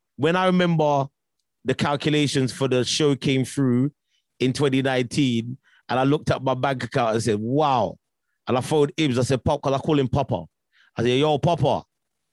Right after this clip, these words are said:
<laughs> I'm about two and a half bags down, you know, Pop." And this is, like, coming up to Christmas, you know. This is, like, November now. I said, "Hey, Pop,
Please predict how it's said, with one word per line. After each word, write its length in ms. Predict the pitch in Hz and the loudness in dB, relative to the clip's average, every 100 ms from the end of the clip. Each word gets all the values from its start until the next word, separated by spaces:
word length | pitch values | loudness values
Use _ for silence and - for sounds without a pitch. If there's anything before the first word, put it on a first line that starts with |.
| _ _ - | _ _ -6
<laughs> 280 | - - 156 | -4 -2 0
I'm 120 | 160 | 0
about 340 | 151 139 - | 0 0 0
two 140 | - 180 | 0 2
and 80 | |
a 40 | 151 | 2
half 260 | 135 120 | 0 0
bags 260 | 120 123 107 | -2 -2 -4
down, 420 | 98 185 240 240 | -2 0 2 2
you 60 | 190 | 2
know, 180 | 160 143 | 0 0
Pop." 300 | - 113 - _ _ _ _ - - _ _ _ | -2 -6 -8 _ _ _ _ -20 -20 _ _ _
And 100 | 139 | -2
this 140 | 190 208 | 0 2
is, 120 | 202 | 2
like, 380 | 185 170 - - _ _ _ _ | 0 -2 -6 -20 _ _ _ _
coming 280 | 165 180 165 | -2 0 0
up 140 | 160 - | -2 -2
to 80 | |
Christmas, 480 | 143 208 226 160 139 | -2 0 2 0 -2
you 60 | 120 | 0
know. 120 | 127 | 2
This 140 | 160 | 2
is, 80 | 170 | 0
like, 220 | 160 135 | -2 -2
November 520 | 131 131 113 185 170 156 | 0 0 0 0 2 0
now. 360 | 139 113 82 - _ _ _ _ _ - | 2 0 -2 -8 _ _ _ _ _ -4
I 100 | 123 | -2
said, 260 | - 120 107 120 147 - | 0 -2 0 0 -2 -2
"Hey, 140 | 135 127 | -4 -2
Pop, 340 | - 175 | 0 0